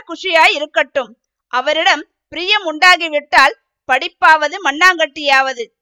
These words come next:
படித்தவர்கள் பரம முட்டாள்களாய் இருக்கிறார்கள். இவரிடம்தான் என்ன புத்திசாலித்தனம்,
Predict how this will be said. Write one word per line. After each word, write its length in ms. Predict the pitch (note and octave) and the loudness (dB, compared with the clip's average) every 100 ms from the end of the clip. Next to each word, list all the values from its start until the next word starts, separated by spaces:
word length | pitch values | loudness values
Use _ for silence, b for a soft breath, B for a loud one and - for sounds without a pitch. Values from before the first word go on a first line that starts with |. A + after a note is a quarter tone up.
| _ _ B3 | _ _ -6
படித்தவர்கள் 760 | C4+ - G4 F4 D#4+ D#4 C#4+ - _ - | -6 -2 0 2 2 -2 -6 -8 _ -6
பரம 280 | C4 D4+ F#4+ G#4+ | -2 -2 0 0
முட்டாள்களாய் 680 | D4 D4 F4+ F4 D#4 D#4+ F#4+ | -2 2 2 2 2 0 0
இருக்கிறார்கள். 640 | D4+ E4 D4+ C4+ B3 A3 _ _ _ _ A#3+ | -8 -2 0 0 -2 -14 _ _ _ _ -8
இவரிடம்தான் 760 | B3+ D#4+ D#4+ F#4 F#4 E4+ E4 G4 | -2 0 2 2 2 2 0 -4
என்ன 220 | B3 C#4+ A4 | -10 -6 -6
புத்திசாலித்தனம், 1000 | D#4+ C#4 A4 - F4 D#4+ D4+ D4 C#4 A#3 | -6 -8 -8 -2 0 0 -4 -4 -4 -6